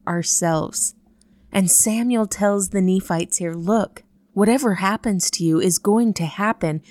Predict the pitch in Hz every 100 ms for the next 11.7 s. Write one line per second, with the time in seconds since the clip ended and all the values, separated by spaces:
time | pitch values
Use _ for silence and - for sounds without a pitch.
0 | - - 196 - 196 165 160 208 220 196
1 | 196 208 190 - 208 214 175 156 - -
2 | - 208 214 226 208 190 196 190 170 180
3 | 165 185 175 180 180 196 208 214 214 196
4 | 185 180 175 165 160 175 - 175 - -
5 | 175 160 - - _ _ _ - 190 -
6 | 180 160 - 208 220 165 - 180 180 170
7 | 175 208 214 226 220 - 185 185 196 196
8 | 185 175 165 160 - - _ 190 180 170
9 | - 233 220 196 165 156 151 _ _ -
10 | 160 185 185 - 175 151 156 - _ -
11 | 170 - 165 151 - -